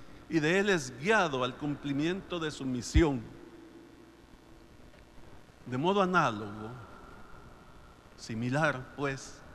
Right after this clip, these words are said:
sucede en todo cristiano, en nosotros. Por el bautismo nacemos a la vida en Cristo,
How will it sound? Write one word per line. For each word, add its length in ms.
sucede 720
en 180
todo 320
cristiano, 600
en 160
nosotros. 680
Por 140
el 140
bautismo 840
nacemos 880
a 80
la 140
vida 500
en 140
Cristo, 480